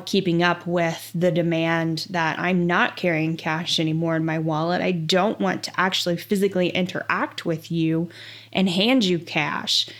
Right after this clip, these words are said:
is really driving change on both sides of the counter. So as consumers, we, we are changing our behaviors. And now what's happening is the retail environment is catching up. So if we were to rewind just, let's just say a year before covid,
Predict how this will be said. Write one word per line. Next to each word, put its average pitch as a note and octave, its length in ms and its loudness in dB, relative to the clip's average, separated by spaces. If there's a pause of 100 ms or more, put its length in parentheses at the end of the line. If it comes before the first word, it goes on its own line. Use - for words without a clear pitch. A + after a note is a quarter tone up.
(300)
is F#3 260 2
really G#3 340 4
driving G3 420 4
change F3 500 2
on E3+ 240 0
both E3 220 0
sides D#3+ 340 0
of C#3+ 80 -6
the D#3 80 -6
counter. - 540 -2 (180)
So D#3 340 0 (440)
as F3 160 0
consumers, F#3+ 680 2
we, F3+ 480 2
we F3+ 240 2
are F3 140 0
changing F3+ 480 4
our E3+ 80 2
behaviors. E3 880 0
And E3+ 360 2
now A3+ 340 4
what's F#3 240 0
happening F3 460 0
is E3 180 0
the F3 80 -2
retail G3 400 0
environment E3 580 0
is E3 160 -4
catching E3+ 380 -2
up. - 280 -10 (720)
So E3+ 260 2
if E3+ 120 -4
we G#3+ 140 4
were G#3+ 120 2
to F#3 120 2
rewind F3 520 2
just, F3+ 400 -2
let's G3+ 220 -2
just G3 240 -2
say F#3 240 4
a F3+ 40 4
year F3+ 340 4
before D#3+ 400 0
covid, D#3+ 640 -4